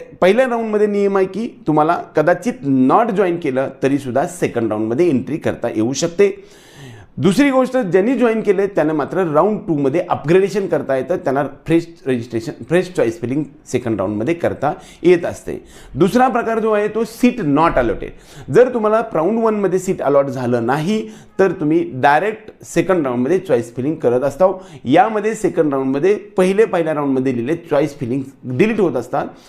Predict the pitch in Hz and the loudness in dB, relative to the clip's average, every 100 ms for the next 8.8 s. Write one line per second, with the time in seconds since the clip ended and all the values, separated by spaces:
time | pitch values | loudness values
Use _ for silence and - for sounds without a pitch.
0 | - - 165 196 214 160 131 123 147 - | -14 -2 0 2 0 0 -2 -2 -4 -4
1 | 151 147 - - 117 - 117 131 117 95 | -4 -4 -4 -2 -2 -2 -2 -2 0 0
2 | 117 113 95 123 - 160 - - - _ | 2 0 0 -4 -4 -6 -6 -14 -16 _
3 | _ - - - - 185 247 220 233 - | _ -20 -20 -14 0 4 4 2 0 -2
4 | 139 151 226 233 233 208 190 190 165 147 | -8 -2 0 2 0 0 2 2 0 -2
5 | 139 120 156 - - - - 143 196 202 | -2 0 -2 -4 -12 -20 -2 4 4 4
6 | 190 165 156 147 139 139 202 214 - - | 0 0 0 0 0 2 0 -2 -8 -2
7 | 180 214 160 123 160 120 - 165 170 147 | -2 0 -2 -2 -2 -2 -2 -2 0 0
8 | 170 180 175 185 190 233 - 214 | 0 0 -2 2 2 2 -2 -6